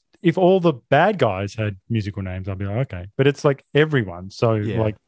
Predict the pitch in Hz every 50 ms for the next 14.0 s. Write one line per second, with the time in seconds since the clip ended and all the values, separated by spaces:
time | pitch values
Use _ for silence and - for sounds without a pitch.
0 | _ _ _ 127 113 - 120 120 120 117 120 107 104 135 131 120 131 123 120 113
1 | 110 104 113 120 123 123 113 123 117 117 113 110 - - 120 107 117 113 107 110
2 | 104 98 113 127 127 120 - 123 117 120 107 110 101 95 95 90 123 131 135 127
3 | 120 120 120 117 - 120 113 110 113 110 107 104 - _ _ _ _ - 139 135
4 | 131 123 120 127 143 175 165 135 113 - - 117 113 113 120 117 113 - 98 95
5 | 95 95 - - 110 104 104 104 107 107 123 160 - _ _ 120 110 101 107 110
6 | - - - 131 113 107 113 113 110 110 110 110 110 107 - 117 117 117 123 131
7 | 143 160 165 151 - 131 127 127 127 131 135 135 160 - - - 160 170 196 220
8 | 208 - _ _ _ _ _ _ - 143 - - - 127 127 170 - - - 247
9 | 214 - - - 240 - - - 185 - - _ _ - 139 160 165 143 - 147
10 | 156 - - - - - _ - 202 180 214 208 190 180 - - - 208 175 196
11 | 190 208 - - 160 165 170 160 160 139 123 131 135 170 180 - - 214 220 220
12 | 240 247 - - - 143 131 123 120 120 120 117 117 117 - _ _ _ - 127
13 | 127 120 - _ _ _ _ _ _ _ _ _ 147 147 143 131 117 120 165 208